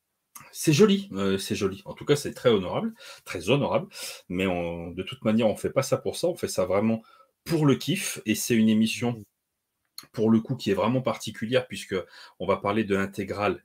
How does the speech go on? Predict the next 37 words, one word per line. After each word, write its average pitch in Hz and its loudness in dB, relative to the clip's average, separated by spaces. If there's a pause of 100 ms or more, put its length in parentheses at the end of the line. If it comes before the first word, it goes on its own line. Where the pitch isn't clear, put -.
mille 143 0
neuf 135 0
cent - -6
soixante-neuf 113 -6
consacrée 98 -4
à 90 0
la 90 -2
série 95 -6 (300)
The 87 -10
Amazing 110 0
Spider-Man. 95 -2
Et - -6
c'est - -4
avec 117 0
cette 147 -2
intégrale 120 0 (300)
que - -2
nous 104 0
allons 101 0
clôturer 113 -2
tous - -6
ensemble 113 -4 (640)
cette - -2
première 104 0
décennie, 95 -4 (420)
les 107 0
années 104 2
soixante. 107 -4
Et 90 -12
ensuite, - -10
eh 110 -2
ben, 95 -6
forcément, - -8
dans 95 -4
les 95 -4
prochaines - -6
émissions, 90 -2